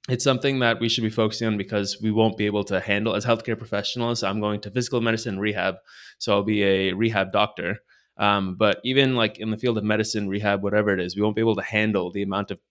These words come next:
patients coming our way 'cause it just keeps increasing, and then resources keep getting stretched more and more and more.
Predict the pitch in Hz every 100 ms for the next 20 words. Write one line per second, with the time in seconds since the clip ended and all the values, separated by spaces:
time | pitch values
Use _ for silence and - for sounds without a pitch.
0 | _ - 107 - 104 - 107 107 98 92
1 | 107 110 107 98 - - 123 117 110 110
2 | 113 135 135 147 131 104 101 101 113 127
3 | 113 - 107 113 98 98 - 95 - -
4 | 104 104 110 107 92 95 101 101 98 _
5 | 92 90 95 98 98